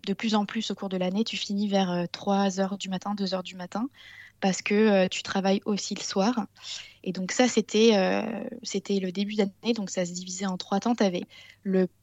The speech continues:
les deux premiers mois, t'étais à l'école, ensuite t'allais en stage pendant trois, quatre mois, et ensuite tu revenais en fin d'année à l'école. Et donc la première partie de, de l'année, on va dire les deux premiers mois, c'était trop bien. Franchement, euh, j'avais une classe, euh, trop bien, le chef était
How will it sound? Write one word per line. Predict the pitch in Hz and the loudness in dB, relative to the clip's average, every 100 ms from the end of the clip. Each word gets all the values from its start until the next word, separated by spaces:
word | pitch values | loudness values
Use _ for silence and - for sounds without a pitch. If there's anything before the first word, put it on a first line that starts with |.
| _ | _
les | 190 190 | 0 2
deux | 214 | 4
premiers | 226 233 214 | 4 4 4
mois, | 214 220 | 4 2
t'étais | 233 202 180 | 0 0 -2
à | 175 | -2
l'école, | 175 196 233 214 - | 0 2 2 0 -6
ensuite | 196 180 233 - | -8 -4 -4 -2
t'allais | 202 180 | 0 0
en | 180 | -2
stage | 175 - 202 - | -4 -2 -2 -2
pendant | - 180 175 170 | -6 -8 -8 -10
trois, | - 202 | -6 -4
quatre | 190 180 - | -2 -4 -4
mois, | 190 226 _ - - - | -4 -4 _ -20 -20 -4
et | 190 | 0
ensuite | 185 240 233 | 0 0 0
tu | 208 | 2
revenais | 196 208 196 208 220 | 6 6 4 2 4
en | 202 | 2
fin | - 196 | -2 -2
d'année | 190 190 208 | 0 0 0
à | 170 | 0
l'école. | 170 196 240 208 _ - - - - _ | 0 0 2 0 _ -18 -16 -18 -20 _
Et | 196 | -8
donc | 180 214 220 - | -2 0 -2 -2
la | 185 - _ - | -2 -4 _ -4
première | - 240 220 214 - | 4 6 8 4 2
partie | 208 - - - 220 196 | -4 -4 -8 -6 -6 -4
de, | 196 180 175 180 185 - | -4 -4 -4 -4 -6 -8
de | 180 | -4
l'année, | 180 180 | 0 2
on | 220 | 2
va | |
dire | 185 185 | 2 0
les | 180 | 0
deux | 170 208 | 0 -2
premiers | - 196 190 | -2 -4 -2
mois, | 190 214 - _ - - | -2 -4 -6 _ -20 -8
c'était | - 196 170 | -4 -2 -4
trop | - - 240 | -6 4 4
bien. | 208 208 220 | 4 0 -6
Franchement, | - 202 - 214 214 226 | -6 -4 -2 0 2 2
euh, | 208 185 196 202 | 2 2 0 -2
j'avais | 190 190 180 | 0 0 -2
une | 185 | -8
classe, | - 190 - | -6 -6 -6
euh, | 185 170 | -6 -6
trop | - 226 | -2 0
bien, | 202 208 214 | 2 2 2
le | 208 | 0
chef | 196 202 202 190 | 0 0 -2 -4
était | - 175 | -8 -8